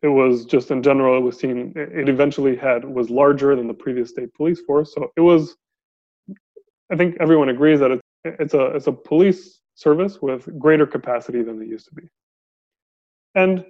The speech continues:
the security apparatus in Ciudad Juarez became more capable with the arrival of federal forces when those were sent to Ciudad Juarez. They just had a higher ability to do things. So security apparatus capacity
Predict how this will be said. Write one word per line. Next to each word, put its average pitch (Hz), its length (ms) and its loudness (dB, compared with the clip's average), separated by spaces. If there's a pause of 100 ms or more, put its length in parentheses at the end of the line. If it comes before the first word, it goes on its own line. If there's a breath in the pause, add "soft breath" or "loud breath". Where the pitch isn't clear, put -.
(480)
the 170 100 0
security 196 380 0
apparatus 165 340 4
in 143 80 -4
Ciudad 147 280 2
Juarez 160 500 2
became 151 360 -4
more 165 140 2
capable 151 480 -2
with 135 120 -2
the 131 80 -6
arrival 123 400 -2
of 117 80 -12
federal 120 320 -4
forces 123 560 -12
when 123 180 -8
those 131 220 -2
were 117 140 -6
sent 117 280 -14
to 117 140 -14
Ciudad 120 340 -14
Juarez. - 360 -16 (880)
They 139 80 2
just 147 180 0
had 135 200 0
a 139 140 -10
higher 151 340 2
ability 120 600 2
to 120 140 -8
do 120 180 -2
things. 113 320 -16 (220)
So - 480 0 (280)
security 240 360 -8
apparatus 190 380 0
capacity 160 540 -8